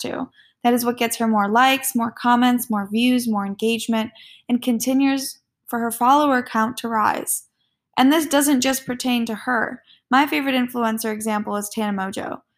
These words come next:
Once she started showing more of who she really is, her true personality, her followers and fans began bashing her because they didn't like her. They didn't align with this new Tana, but it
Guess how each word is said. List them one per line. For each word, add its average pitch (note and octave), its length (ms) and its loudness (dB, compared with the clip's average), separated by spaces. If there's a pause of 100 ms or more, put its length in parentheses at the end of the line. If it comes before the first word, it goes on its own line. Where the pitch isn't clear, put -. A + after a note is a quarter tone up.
(300)
Once C4 160 4
she C4+ 100 0
started E4 320 2
showing B3+ 420 4
more A3+ 220 2
of A3 120 -2
who B3+ 140 -2
she A#3+ 200 -2
really G#3 400 -2
is, F#3+ 260 -4
her G3 100 -10
true A#3 260 -8
personality, G#3 880 0 (320)
her A#3+ 120 -6
followers C4+ 460 4
and A#3 160 0
fans B3+ 320 2
began A3+ 320 -2
bashing A3 520 -2
her G#3 140 -2
because G#3+ 300 -6
they A#3 80 -2
didn't A3+ 220 -2
like B3+ 220 -4
her. - 280 -8 (340)
They B3+ 100 2
didn't D#4 220 0
align B3+ 560 4
with A#3 140 -4
this - 220 -6 (160)
new G#3 300 0
Tana, A3+ 760 0 (440)
but C4+ 120 0
it - 140 -2